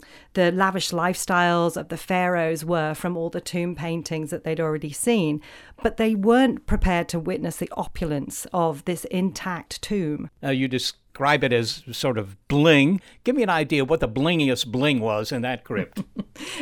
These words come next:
Speaker 1: It's difficult to put your finger on one object, Seth. I mean, this was a room just full of glittering surfaces. You've got all the semi-precious stones, all the metals,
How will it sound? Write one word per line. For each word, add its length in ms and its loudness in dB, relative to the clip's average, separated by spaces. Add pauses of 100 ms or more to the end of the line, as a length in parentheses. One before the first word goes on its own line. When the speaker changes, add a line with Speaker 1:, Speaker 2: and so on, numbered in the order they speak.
(120)
Speaker 1:
It's 240 2
difficult 580 4
to 80 0
put 200 4
your 140 4
finger 320 4
on 280 2
one 300 8
object, 640 2
Seth. 360 0
I 140 -2
mean, 280 6 (360)
this 260 2
was 160 0
a 60 4
room 420 2
just 220 -2
full 800 6
of 600 0
glittering 600 2
surfaces. 800 4
You've 180 -2
got 180 4
all 240 4
the 160 2
semi-precious 760 0
stones, 640 4
all 120 -2
the 100 2
metals, 760 0